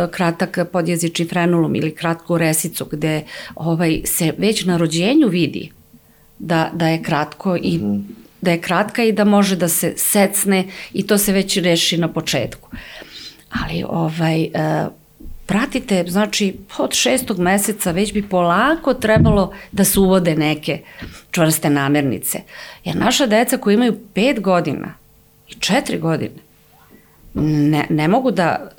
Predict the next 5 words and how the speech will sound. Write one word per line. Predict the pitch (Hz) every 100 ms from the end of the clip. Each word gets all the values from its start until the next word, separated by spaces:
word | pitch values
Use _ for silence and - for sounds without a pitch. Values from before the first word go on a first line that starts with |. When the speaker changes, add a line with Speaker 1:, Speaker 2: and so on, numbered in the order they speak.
| 190 165 165 160
Speaker 1:
e, |
sažvaću | 160 165 156 170 160 147
koricu | - 151 139 151
hleba. | - 101 - -
Speaker 2:
Mhm. | - 87 95